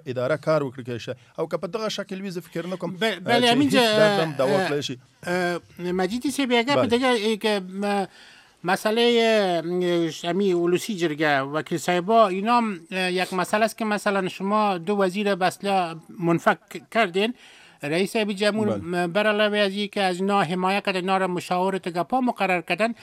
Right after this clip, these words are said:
Speaker 2: یک تقدیر کلان هم از اینا کردن و یک جایزهٔ کلان هم بر از اینا دادن. خی،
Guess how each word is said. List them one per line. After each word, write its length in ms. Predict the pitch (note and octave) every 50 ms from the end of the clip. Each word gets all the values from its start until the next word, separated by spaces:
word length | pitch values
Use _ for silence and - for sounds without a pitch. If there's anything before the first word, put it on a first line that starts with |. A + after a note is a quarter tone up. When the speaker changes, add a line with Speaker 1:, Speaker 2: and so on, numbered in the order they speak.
| - - - -
Speaker 2:
یک 100 | E3 E3 -
تقدیر 380 | - F3 - - - A#3 A3 A3
کلان 420 | - - G3 G3 G#3+ A3+ A3+ A3
هم 240 | A3 G#3+ G#3 G3 F#3
از 140 | F3+ F3+ E3+
اینا 200 | G3 G3+ G#3+ A3
کردن 240 | G#3 G#3+ G#3 A3+ A3+
و 80 | A3
یک 300 | G#3+ F3 F#3+ E3+ D3+ D3
جایزهٔ 340 | C#3+ E3+ D#3 E3 E3+ G#3 G3+
کلان 320 | F#3+ - F3 F3+ G3 G3+ G3
هم 120 | F#3 F3+
بر 160 | E3 D#3 D3+
از 120 | D3+ C#3+ C#3+
اینا 160 | F3 F3 E3+
دادن. 340 | D3 D#3 C#3 A#2+ C3 B2 A2+
خی، 240 | - - E3 D#3+